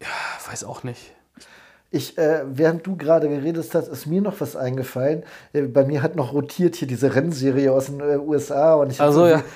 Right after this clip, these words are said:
Speaker 2: ob ich drauf komme. Äh, aber so ähnlich, äh, du weißt doch auch, in Japan gibt's ja eine riesige Tuning-Szene.
Speaker 1: Ja.
Speaker 2: Zum Beispiel diese, äh, diese Großscooter, äh, so verunstalten oder so fertig machen,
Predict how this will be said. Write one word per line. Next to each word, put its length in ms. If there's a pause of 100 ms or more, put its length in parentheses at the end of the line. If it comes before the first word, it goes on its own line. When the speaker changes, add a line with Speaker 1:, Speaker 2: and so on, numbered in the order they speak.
(160)
Speaker 2:
ob 80
ich 80
drauf 240
komme. 400 (320)
Äh, 240
aber 240
so 140
ähnlich, 760
äh, 80
du 220
weißt 340
doch 160
auch, 380
in 400
Japan 560
gibt's 180
ja 60
eine 100
riesige 460
Tuning-Szene. 800
Speaker 1:
Ja. 300 (100)
Speaker 2:
Zum 160
Beispiel 360
diese, 640
äh, 140
diese 420
Großscooter, 1300 (440)
äh, 80
so 200
verunstalten 1000
oder 280
so 300
fertig 440
machen, 440